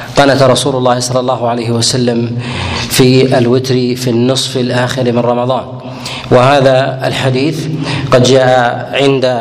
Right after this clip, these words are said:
البزار وكذلك عند البيهقي من حديث، من حديث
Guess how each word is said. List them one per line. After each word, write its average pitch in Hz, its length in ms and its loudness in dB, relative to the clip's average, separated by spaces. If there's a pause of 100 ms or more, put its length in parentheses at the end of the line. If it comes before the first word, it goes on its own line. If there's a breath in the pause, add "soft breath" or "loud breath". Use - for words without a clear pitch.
(220)
البزار 127 500 0
وكذلك 139 460 -2
عند 131 180 0
البيهقي 127 520 0
من 123 140 -2
حديث، 127 640 -2 (520 loud breath)
من 131 240 4
حديث 131 680 0